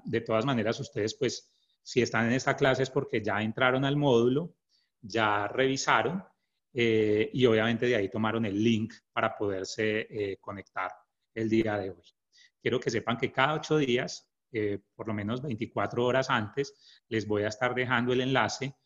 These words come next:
en cada una de las semanas que vamos viendo. Ahí están las semanas separadas por fecha. Les voy a ir dejando el enlace de, eh, de Zoom para que ustedes puedan ingresar.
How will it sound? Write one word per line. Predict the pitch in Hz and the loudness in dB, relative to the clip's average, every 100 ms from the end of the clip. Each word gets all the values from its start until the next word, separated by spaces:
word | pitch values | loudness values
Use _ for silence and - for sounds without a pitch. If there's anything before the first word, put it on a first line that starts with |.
| _ _ | _ _
en | 110 | -10
cada | 104 107 104 | -2 0 2
una | 117 123 | 2 0
de | 117 | 0
las | 101 | -2
semanas | - 101 98 107 | -4 -8 -6 -6
que | - | -2
vamos | 107 95 101 | -2 -2 -4
viendo. | 123 123 110 151 | 0 0 0 -4
Ahí | 120 | -4
están | 107 120 - | -4 -6 -6
las | 147 120 | -8 -6
semanas | 120 101 110 | -6 -8 -8
separadas | - - 101 98 - | -10 -8 -8 -8 -8
por | - | -12
fecha. | - 147 - 156 - _ _ _ _ _ | -2 -2 -2 -8 -16 _ _ _ _ _
Les | 117 101 | -6 0
voy | 107 104 | 2 2
a | |
ir | 113 | 2
dejando | 113 131 127 127 | 0 -2 0 2
el | 127 | 0
enlace | 104 107 104 101 117 123 _ _ _ _ _ _ _ | 0 0 0 0 -6 -8 _ _ _ _ _ _ _
de, | - 101 113 107 101 98 98 107 - | -12 0 4 4 4 2 0 -2 -4
eh, | 117 107 101 98 98 95 110 123 _ _ | -2 0 0 -2 -6 -6 -10 -14 _ _
de | 110 | -4
Zoom | 107 156 135 151 - _ - _ | 2 4 4 2 -8 _ -20 _
para | 113 110 | -2 -2
que | 117 | -4
ustedes | - 101 98 | -4 -4 -2
puedan | 113 107 | -2 -2
ingresar. | 110 90 87 - | -4 -8 -10 -10